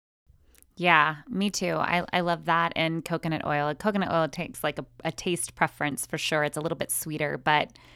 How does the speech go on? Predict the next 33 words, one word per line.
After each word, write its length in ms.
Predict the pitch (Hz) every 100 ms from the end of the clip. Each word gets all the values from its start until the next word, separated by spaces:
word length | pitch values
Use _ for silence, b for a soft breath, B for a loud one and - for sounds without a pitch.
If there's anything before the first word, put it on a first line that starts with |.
| B B -
I 100 | 175
love 200 | 165 160
it 100 | 151
when 100 | 160
I'm 140 | 151
cooking, 360 | - 151 160 151
like, 280 | 151 139 156
more 300 | 147 143 -
Asian-focused 880 | 151 147 151 151 - 143 - 143 -
dishes 540 | 147 - 147 143 135
and 160 | 143 143
whatnot. 580 | 143 - 143 139 135 -
So, 400 | - 147 147 139 B B B B -
um... 720 | 165 160 151 147 143 143 156 B B B B B B B B -
So 200 | - 254
yeah, 500 | 214 226 262 147 -
and, 220 | 185 175 -
and 180 | 185 185
again, 640 | 185 156 175 160 185 208 - -
I'll, 160 | 170 -
I'll 180 | 165 - - -
plug 360 | - 196 180 180
you 160 | 180
again. 520 | 165 170 165 156 160 -
Kelly's 440 | - 190 202 220 175
recipes 680 | 151 - 196 254 254 262 -
are, 200 | 165 170
like, 300 | 160 156 -
the 80 |
bomb 340 | 147 151 147 165
dot 300 | 170 147 -
com. 440 | 160 147 170 226
So 560 | 226 165 156 151 151